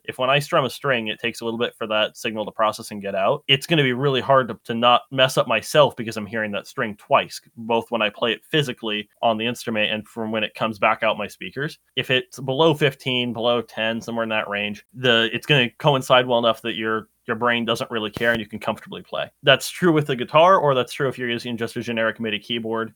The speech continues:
and just putting s-, signals in. Like, it's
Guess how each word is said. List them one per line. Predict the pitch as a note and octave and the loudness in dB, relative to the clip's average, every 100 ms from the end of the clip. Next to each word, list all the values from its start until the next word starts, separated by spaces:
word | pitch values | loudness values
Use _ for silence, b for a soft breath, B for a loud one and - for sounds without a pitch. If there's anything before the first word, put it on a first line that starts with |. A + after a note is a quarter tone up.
| - | -2
and | A2 G#2 G#2 | 0 0 0
just | G#2+ - _ | -6 -8 _
putting | B2+ A2+ | -2 -2
s-, | G#2+ - - | -4 -14 -20
signals | - A#2+ A2 G#2 | -6 -4 -2 -4
in. | A#2 G#2+ F#2+ | -2 -4 -4
Like, | G2+ G2 _ _ | -6 -6 _ _
it's | C#3+ C#3+ - | -2 -2 -12